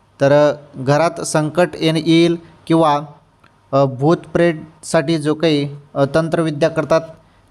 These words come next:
त्यासाठी, अ, हे केलं जातं किंवा या, त्याचाच एक प्रकार आहे असं ते ज्योतिष म्हणत आहेत.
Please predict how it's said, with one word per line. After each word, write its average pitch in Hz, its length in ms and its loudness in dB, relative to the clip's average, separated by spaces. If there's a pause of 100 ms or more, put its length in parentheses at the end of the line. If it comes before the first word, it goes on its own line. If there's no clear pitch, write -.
त्यासाठी, 165 500 0 (520)
अ, 143 40 2 (480)
हे 160 80 2
केलं 160 240 2
जातं 160 240 0
किंवा 156 380 0 (640)
या, 156 100 4
त्याचाच 156 460 -2
एक 180 180 -4
प्रकार 160 300 0
आहे 160 180 0
असं 175 420 2 (1160)
ते 196 100 4
ज्योतिष 170 480 0
म्हणत 135 260 0
आहेत. 113 180 2